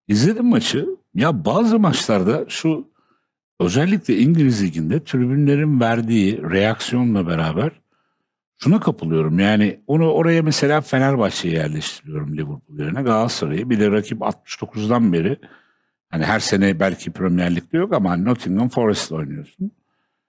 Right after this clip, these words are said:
Ee, maç gidiyor, maç şeyi vardır ya, tepkisi. Abi adamlar hepsi mi lord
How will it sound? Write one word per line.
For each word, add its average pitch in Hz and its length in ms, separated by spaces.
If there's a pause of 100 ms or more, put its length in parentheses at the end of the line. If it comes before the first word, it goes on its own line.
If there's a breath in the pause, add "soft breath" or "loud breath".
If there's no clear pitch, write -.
(440)
Ee, - 40 (520)
maç 135 340
gidiyor, 98 360
maç - 500 (240)
şeyi 98 280
vardır 104 360
ya, 80 320 (520 loud breath)
tepkisi. - 640 (760)
Abi 151 200
adamlar 175 600
hepsi 160 320
mi 104 160
lord 78 220